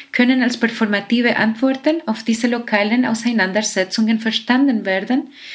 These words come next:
die wiederum neue Diskussionen motivierten. Was bei solchen Prozessen oft wenig mitgeachtet wird,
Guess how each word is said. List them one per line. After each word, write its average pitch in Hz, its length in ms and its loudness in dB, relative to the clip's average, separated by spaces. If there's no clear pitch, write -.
die 226 100 4
wiederum 269 640 2
neue 247 340 2
Diskussionen 208 680 0
motivierten. 220 800 -2
Was 202 180 2
bei 196 100 0
solchen 214 460 0
Prozessen 214 680 -2
oft 214 340 -2
wenig 269 340 2
mitgeachtet 254 800 0
wird, 247 300 -2